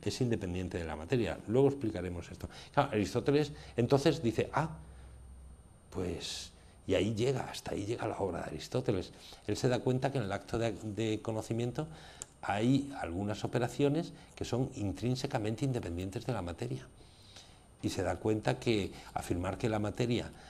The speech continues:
es, ya lo había aprendido de su maestro, que no puede afirmar que la materia sea condición necesaria y a la vez suficiente de algo que intrínsecamente es independiente de la materia. El problema es muy serio.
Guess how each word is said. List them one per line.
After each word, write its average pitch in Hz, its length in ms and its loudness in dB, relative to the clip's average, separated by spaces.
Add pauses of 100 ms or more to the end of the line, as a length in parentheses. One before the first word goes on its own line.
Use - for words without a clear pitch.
(320)
es, 101 500 0 (1800)
ya 87 180 2
lo 98 80 4
había 95 180 2
aprendido 90 380 -2
de 85 60 -4
su - 140 -8
maestro, 90 460 -6 (320)
que - 80 -4
no 90 120 -2
puede 98 200 2
afirmar 107 340 0
que 131 120 0
la 101 100 0
materia 85 520 -4
sea 123 300 2 (260)
condición 90 460 -2
necesaria 117 720 -2
y 92 80 0
a 85 80 0
la 80 80 0
vez 98 200 -4 (120)
suficiente 107 880 -2 (260)
de 90 160 0
algo 95 280 0
que 101 100 -2
intrínsecamente 95 840 -4
es - 100 -8
independiente 85 560 -6
de 76 80 -10
la 71 100 -8
materia. - 400 -10 (460)
El - 60 -4
problema 90 300 2
es 113 60 -2
muy 117 160 0
serio. - 360 -6